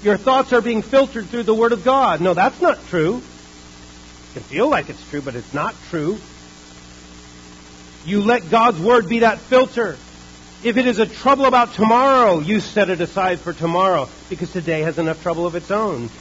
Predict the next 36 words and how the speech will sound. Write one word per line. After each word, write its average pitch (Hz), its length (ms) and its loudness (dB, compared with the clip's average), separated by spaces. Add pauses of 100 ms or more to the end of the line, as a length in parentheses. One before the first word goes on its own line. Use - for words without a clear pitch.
(120)
If 214 140 0
it's 214 100 -4
a 220 80 0
fear 254 280 4
about 220 300 2
provision, 226 760 2 (180)
well, 220 160 4
you 233 160 2
measure 262 340 4
the 226 140 4
need, 240 680 2 (320)
your 294 320 6
need, 208 520 4 (160)
against 247 380 2
the 247 120 4
resources 254 720 2
of 185 100 0
your 208 140 2
Heavenly 202 320 0
Father. 175 460 0 (1000)
And 220 140 6
if 277 120 4
it 370 120 4
outweighs 302 600 4 (280)
what 214 140 2
God 240 280 2
can 240 160 -2
provide, 226 500 2
well, 196 160 2
then 156 200 0
you're 262 160 -4
free 160 220 -6
to 185 60 -4
worry 208 220 -6
about 113 240 -8
it. 113 80 -14